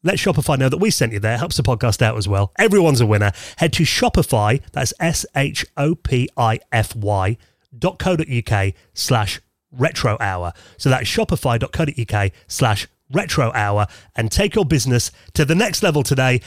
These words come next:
and get ready to hear lots of this. And a big thank you to our friends at Shopify for their support of our show. Now, of course, we are getting, uh, towards the end of the month again, amazingly.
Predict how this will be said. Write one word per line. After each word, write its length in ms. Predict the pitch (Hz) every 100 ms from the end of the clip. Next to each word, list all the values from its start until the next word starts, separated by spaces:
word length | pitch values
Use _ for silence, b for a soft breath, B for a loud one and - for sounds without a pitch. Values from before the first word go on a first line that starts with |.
| B B
and 160 | 117 110
get 180 | 151 170
ready 200 | 139 131
to 120 | 139
hear 180 | 120 131
lots 280 | 123 233 -
of 120 | 156
this. 360 | 127 117 - - - - - - - - - - - -
And 140 | 143 151
a 20 |
big 160 | 190 -
thank 260 | 165 147
you 60 | 160
to 120 | 185
our 120 | 180 170
friends 360 | 156 139 135
at 140 | 143 117
Shopify 640 | 151 123 120 127 117 110 b b
for 180 | - 104
their 320 | 87 90 98
support 440 | 87 120 - 101 107
of 120 | 95
our 140 | 95
show. 400 | - - 92 82 - _ _ _ _ _ _ b b b b b
Now, 80 | 101
of 80 | 87
course, 560 | 151 135 147 - - 123
we 100 | 123
are 80 |
getting, 320 | 117 143 120 120
uh, 140 | 113
towards 300 | - 139 120
the 120 | 135
end 220 | 156 175 170
of 80 |
the 80 | 147
month 220 | 170 165
again, 240 | 147 139 151
amazingly. 720 | 160 165 156 143 147 139 156